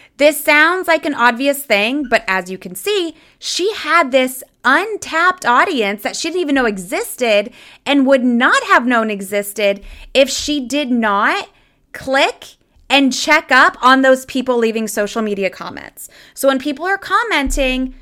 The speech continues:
go back and look at their profile. Like, <laughs> nothing on the internet is a secret. People are pretty damn open about things on the internet. And before I get to point number three, I just wanna quickly shout out Dave Wakeman. He left me a review on Become a Media Maven in Apple.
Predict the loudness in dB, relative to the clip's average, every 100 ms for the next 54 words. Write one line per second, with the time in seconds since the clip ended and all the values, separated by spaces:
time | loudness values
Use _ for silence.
0 | -20 _ 0 2 4 6 6 4 0 0
1 | 0 -4 -2 0 0 0 0 0 0 0
2 | 0 0 0 0 0 2 2 0 -2 -2
3 | -2 0 -2 -4 -8 -8 -6 -8 -8 -12
4 | -20 -20 _ -2 0 0 0 0 0 -6
5 | -8 -6 -4 -4 -2 0 -2 -2 -6 -6
6 | -10 -10 -12 -12 -14 -14 -8 -6 -6 -8
7 | -12 -14 -16 -18 _ _ -20 -20 _ _
8 | 0 2 2 2 2 -6 -2 -2 0 -2
9 | -2 -2 -2 0 -4 -4 -4 -4 -4 -4
10 | -4 -6 -8 -2 0 2 2 0 0 0
11 | -2 -4 -4 -4 -4 -4 -4 -6 -2 -2
12 | -2 -4 -4 -4 -4 -4 -2 0 0 -2
13 | -4 -4 -6 -6 -4 -6 -6 -6 -6 -6
14 | -6 -8 -8 -4 -4 -2 -6 -6